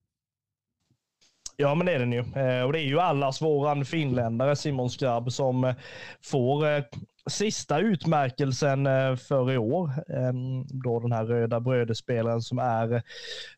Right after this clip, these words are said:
framröstad, eh, av hela redaktionen,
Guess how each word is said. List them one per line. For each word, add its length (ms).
framröstad, 960
eh, 180
av 160
hela 240
redaktionen, 760